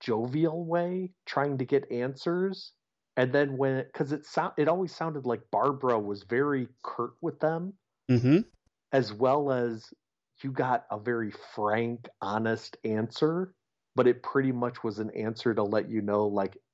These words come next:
Speaker 1: y-, we can stop this line of questioning right here.
Speaker 2: Well, here's the thing, though, right? I, I get what you're saying, but you gotta remember, too, like, these things are coming up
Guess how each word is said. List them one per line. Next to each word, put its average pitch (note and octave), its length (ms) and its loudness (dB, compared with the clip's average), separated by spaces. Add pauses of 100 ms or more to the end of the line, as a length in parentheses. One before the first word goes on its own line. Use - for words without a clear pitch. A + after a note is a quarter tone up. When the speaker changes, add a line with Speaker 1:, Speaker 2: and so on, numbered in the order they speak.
(300)
Speaker 1:
y-, B2 180 -6
we A#2 240 2
can A2+ 180 0
stop - 340 -2
this - 220 -12
line D#2+ 180 -2
of - 80 -8
questioning - 480 -8
right - 240 -4
here. - 300 -10 (320)
Speaker 2:
Well, G3+ 180 10
here's A3+ 320 10
the F#3 100 10
thing, C#3+ 380 8
though, G2 200 6
right? A2 340 6 (280)
I, C3+ 240 8
I C#3 120 8
get E3+ 360 10
what D3+ 120 2
you're C3+ 160 8
saying, D3 600 8 (380)
but C3 100 8
you D3 140 6
gotta F#3+ 220 10
remember, D3 300 10
too, A2 580 8 (100)
like, A#2 360 6 (500)
these D#3+ 340 8
things D#3 360 8
are C3+ 60 8
coming B2+ 400 8
up A2+ 360 8